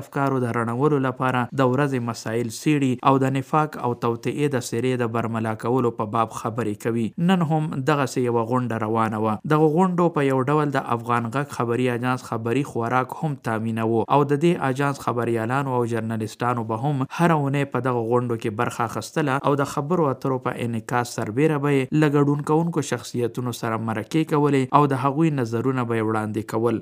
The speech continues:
پر دې سربیره په کابل کې د افغان غږ خبري اژانس او تبیان د مرکز دفترونه په کابل کې په یوې ودانۍ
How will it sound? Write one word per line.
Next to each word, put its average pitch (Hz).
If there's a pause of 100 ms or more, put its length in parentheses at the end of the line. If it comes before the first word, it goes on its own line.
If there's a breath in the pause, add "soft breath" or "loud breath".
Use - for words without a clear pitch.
پر 170
دې 202
سربیره 170 (100)
په 135
کابل 135
کې 139
د - (100)
افغان 117
غږ 139
خبري 117 (140)
اژانس 127
او 120 (120)
تبیان 127
د 117
مرکز 131 (380)
دفترونه 135 (180)
په 127
کابل 151
کې 143
په 123
یوې 131
ودانۍ 113